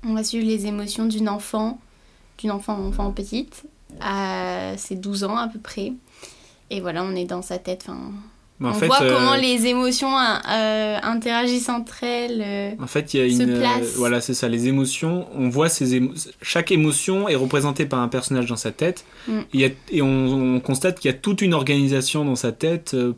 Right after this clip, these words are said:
Speaker 2: pour, euh, gérer les émotions, euh, tout ce qui est souvenir, euh, tout ce qui est, euh, mémoire, euh,
Speaker 1: Ouais.
Speaker 2: tout ce qui est, euh, construction de soi.
Speaker 1: Mm.
Speaker 2: Et, euh, et donc, euh, la petite fille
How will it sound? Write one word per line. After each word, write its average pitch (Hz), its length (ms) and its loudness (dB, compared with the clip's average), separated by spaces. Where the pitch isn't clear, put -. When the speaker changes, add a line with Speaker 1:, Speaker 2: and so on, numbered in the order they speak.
Speaker 2:
pour, 151 380 2
euh, 123 280 2
gérer 139 400 2
les 127 160 2
émotions, 156 680 0
euh, 123 80 0
tout 135 160 -4
ce 131 80 -4
qui - 100 0
est 123 60 4
souvenir, 151 800 2
euh, 120 260 0
tout 127 220 -8
ce - 80 -8
qui 131 220 0
est, 139 220 2
euh, 123 140 2
mémoire, 147 800 2
euh, 117 240 -2
Speaker 1:
Ouais. 208 200 -10
Speaker 2:
tout - 100 -6
ce 127 80 -4
qui 147 240 0
est, 151 40 4
euh, 135 100 4
construction 135 600 -2
de 127 60 -2
soi. 185 380 -2
Speaker 1:
Mm. 233 100 -4
Speaker 2:
Et, 160 200 4
euh, 123 380 2
et 120 120 2
donc, 143 360 0
euh, 117 1000 2
la 127 140 2
petite 139 260 -2
fille 165 420 2